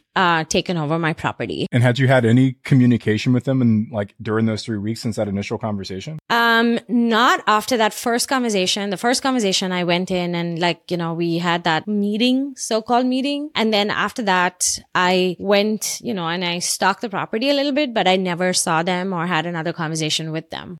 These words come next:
Speaker 2: W-, were you able to get any information, like, on who these people were? Like, are they just complete strangers? Do you have names? Do you have any identifying information about them?
Speaker 1: No. So that was the challenging thing, is we didn't even know <laughs> their names.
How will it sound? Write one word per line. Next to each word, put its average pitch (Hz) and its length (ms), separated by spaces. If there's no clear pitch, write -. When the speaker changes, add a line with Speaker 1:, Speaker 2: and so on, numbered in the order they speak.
Speaker 2:
W-, 165 200
were 135 140
you 143 200
able 139 200
to - 120
get 135 120
any 120 360
information, 113 640
like, 120 180
on 107 160
who 110 240
these 107 200
people 95 640
were? 110 600
Like, 107 260
are 101 220
they 104 140
just 101 240
complete 113 280
strangers? 147 360
Do 120 80
you 104 60
have 92 140
names? 117 440
Do 120 60
you 113 40
have 95 120
any 120 420
identifying 110 640
information 107 480
about 135 200
them? 165 300
Speaker 1:
No. 214 480
So 214 160
that 220 200
was 403 160
the 466 120
challenging 226 580
thing, 196 200
is 202 180
we 214 240
didn't 370 200
even 349 280
know 202 320
<laughs> 175 80
their 180 140
names. 196 720